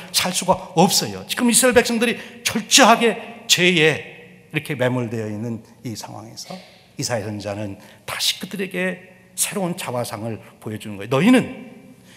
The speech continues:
그렇게 죄에 매여서 현실적으로는 외적의 침략을 받고 내적으로는 너희들끼리 싸워서 정말 구제할 수 없는 그런 비참함에 있는 그런 존재가 아니다. 너희들은 하나님 손에 면류관이 될 수 있는 그런 존재다.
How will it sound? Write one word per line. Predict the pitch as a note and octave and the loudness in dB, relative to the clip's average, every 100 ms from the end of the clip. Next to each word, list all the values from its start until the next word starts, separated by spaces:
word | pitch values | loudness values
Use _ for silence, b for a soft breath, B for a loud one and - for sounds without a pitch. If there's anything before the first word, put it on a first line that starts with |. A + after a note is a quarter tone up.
| B | B
그렇게 | - - - - | 2 4 2 4
죄에 | B3 A#3 | 6 6
매여서 | A3+ G3 F#3+ F3+ F3+ - - B B | 6 4 0 -2 -4 -6 -18 B B
현실적으로는 | - A#3 B3+ G3+ G3 A3+ A3 D#3+ | 2 4 4 4 4 2 2 4
외적의 | G3+ A3 G#3 | 4 4 0
침략을 | G3 G#3+ G#3 F#3 | -2 -2 -2 0
받고 | F#3 G3 | 0 4
내적으로는 | F#3 F#3 A#3+ A3 G#3 - B | 2 4 2 2 0 -2 B
너희들끼리 | - F#3 A3 G#3+ G#3 | 6 8 6 2 0
싸워서 | - A3+ G3+ F#3+ - - | 4 6 6 4 -2 -4
정말 | - A#3 A#3+ | 2 6 6
구제할 | A#3 A#3 A#3 A3 A3 | 6 2 6 6 6
수 | - | 4
없는 | A3+ A#3+ G#3 - - | 4 4 2 -4 -8
그런 | - A#3+ | -2 0
비참함에 | A3+ G#3 - F#3 F3 F3 - - - | 0 0 2 2 2 0 -4 -12 0
있는 | A#3 G3+ | 2 4
그런 | - C#4 C#4 | 6 6 8
존재가 | A3+ F3 E3+ E3+ C#3+ - | 6 2 0 -2 -2 -8
아니다. | - E3 A3 C#3+ | 0 2 2 0
너희들은 | C3 C3+ B2+ C3+ - B | 0 0 0 -2 -4 B
하나님 | - - E3 B2+ A#2 | -6 -2 -2 -2 -2
손에 | A2+ - G#2 G#2+ B B B | -2 -2 -4 -4 B B B
면류관이 | A#2+ D#3 G#3+ B3+ C4 C4 F#3+ C#3 | 6 8 10 12 12 12 10 8
될 | F#3+ C3 | 4 2
수 | - | -2
있는 | G#2+ A2+ B2+ B B | -8 -8 -8 B B
그런 | - G#2+ | -8 -8
존재다. | G#2+ G2 G2 F#2+ G2 | -8 -8 -10 -10 -12